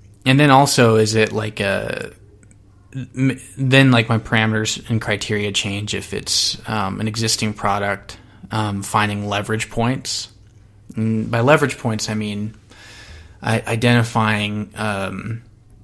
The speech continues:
points in the user experience where you can,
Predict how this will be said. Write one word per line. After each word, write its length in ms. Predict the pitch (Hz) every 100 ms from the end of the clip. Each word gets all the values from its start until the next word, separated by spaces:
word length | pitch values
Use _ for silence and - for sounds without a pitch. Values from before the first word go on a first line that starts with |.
| - - - - - - - - - -
points 440 | 127 117 117 -
in 880 | - 110 110 107 107 110 107 110 113 - - - - -
the 880 | 110 110 107 104 104 104 107 - - _ - -
user 360 | 123 117 107
experience 880 | 101 - 113 104 101 101 92 - -
where 460 | 107 104 95 98 - - - - - -
you 220 | 104 110
can, 580 | - 110 98 90 107